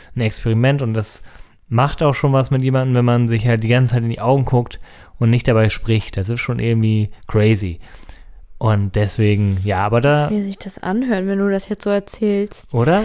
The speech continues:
Speaker 2: Das ist schon irgendwie crazy.
Speaker 1: Oder nicht?
Speaker 2: Ja.
Speaker 1: Weil man das, man, das ist ja sowieso so, man kann ja auch Stille kaum noch ertragen. Das hatten wir letztens noch.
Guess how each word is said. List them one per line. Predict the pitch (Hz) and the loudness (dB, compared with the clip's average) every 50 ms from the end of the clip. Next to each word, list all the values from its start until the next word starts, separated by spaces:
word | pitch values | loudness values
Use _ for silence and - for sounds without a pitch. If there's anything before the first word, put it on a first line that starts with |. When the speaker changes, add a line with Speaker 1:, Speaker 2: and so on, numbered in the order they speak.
| - - | 0 0
Speaker 2:
Das | - 190 - - | -2 0 0 0
ist | - 196 180 - | 0 0 0 0
schon | - - 277 311 311 | 2 2 4 4 4
irgendwie | - 294 320 320 320 - 330 | 2 2 0 0 0 -2 -2
crazy. | - - - - 277 247 233 220 226 196 196 196 180 180 196 196 - - - - - - | -4 -2 0 2 2 4 4 4 4 2 2 -2 -2 -2 -6 -10 -12 -20 -20 -20 -10 -4
Speaker 1:
Oder | 139 135 139 135 | 0 2 2 4
nicht? | 127 123 117 110 110 104 - - - - - - - _ _ _ _ _ _ _ _ | 4 4 2 2 2 0 -4 -8 -16 -20 -20 -20 -20 _ _ _ _ _ _ _ _
Speaker 2:
Ja. | 214 202 208 220 | -6 -2 0 2
Speaker 1:
Weil | - - 151 | 4 4 4
man | 165 165 156 | 4 4 2
das, | 151 - - - - - - | 0 -2 -6 -14 -18 -8 -2
man, | 127 123 139 151 143 - - - - - - - - | -2 0 0 0 -2 -4 -8 -14 -14 -16 -18 -8 -2
das | 127 123 - - | -2 -2 -2 -2
ist | 156 - | -2 0
ja | 165 147 | 0 2
sowieso | 139 143 139 139 131 160 196 | 2 2 0 0 0 0 0
so, | 196 170 147 131 | 0 0 0 0
man | 117 113 113 110 | 2 2 0 0
kann | - - 147 156 151 | 0 0 0 2 2
ja | 147 139 - | 2 0 0
auch | 127 131 131 - - - - - - - - - | 0 0 0 0 -4 -16 -16 -18 -20 -20 -20 -16
Stille | - - - - - 143 180 202 151 - | -12 -10 -6 -2 0 2 4 4 4 2
kaum | - - - 113 110 110 | 2 2 0 2 2 2
noch | 113 104 - | 0 0 -2
ertragen. | 110 104 - - - - 117 113 107 | -2 -4 -6 -6 -6 -4 -2 -2 -2
Das | 101 - | -2 -4
hatten | 143 139 - 135 | -4 -2 0 0
wir | 127 | 2
letztens | 123 143 165 165 - - 185 165 - - | 2 2 0 0 -2 -2 -2 -2 -2 -2
noch. | 120 98 95 - | -2 -2 -2 -4